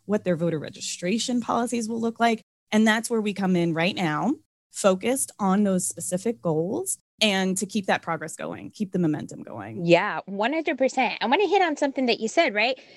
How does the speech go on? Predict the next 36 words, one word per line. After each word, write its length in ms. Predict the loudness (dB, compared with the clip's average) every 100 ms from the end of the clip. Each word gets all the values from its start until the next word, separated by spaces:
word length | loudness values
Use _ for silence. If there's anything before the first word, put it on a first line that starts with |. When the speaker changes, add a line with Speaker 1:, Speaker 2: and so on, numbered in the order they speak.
| -4
Speaker 2:
The 100 | 0 2
energy, 640 | 2 2 0 -2 -4 -4 0
we 80 | 2
have 160 | 4 2
energy 380 | -2 0 0 -2
coming 260 | -2 -2
from 160 | 0 2
both 200 | 2 2
sides, 480 | 0 0 -2 -4 -2
right? 320 | 0 0 -4 -4
Speaker 1:
Yes. 260 | 0 0
Speaker 2:
We 100 | 2
have 280 | 2 0 -2
the 380 | 0 2 2 0 -4 _ _ _ _ _ -6
evildoers 1120 | 0 2 2 2 2 4 4 2 -2 -8 -16 _ _ -2
and 140 | 2
we 100 | 4 4
have 220 | 4 0
Speaker 1:
<laughs> 0 |
Speaker 2:
the 100 | -2
heroes, 640 | 0 2 2 2 0 0
right? 260 | 0 2 0
And 160 | -2 0
that 140 | -2
energy 420 | -2 -2 -2 -2 -4
is 200 | -4 -4
gonna 160 | -4 -4
be 140 | -4
forever 460 | 0 0 2 0 0
in 220 | -6 -8
play. 400 | 0 2 2 0 _ _ -6
Speaker 1:
Yes. 280 | -2 2 2
Speaker 2:
You 60 | 0 -2
are 120 | -2 0
some 180 | -2
heroes. 640 | -4 -2 0 -2 -6 -12